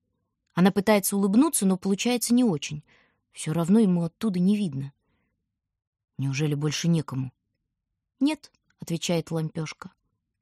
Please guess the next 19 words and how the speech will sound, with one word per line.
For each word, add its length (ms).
"Больше 360
некому". 460
И 80
уходит 520
вниз 360
на 120
кухню. 440
Однажды 480
утром 460
он, 100
конечно 460
же, 140
исчез, 420
ее 260
кролик, 480
как 260
мама 280
и 40
предсказывала. 760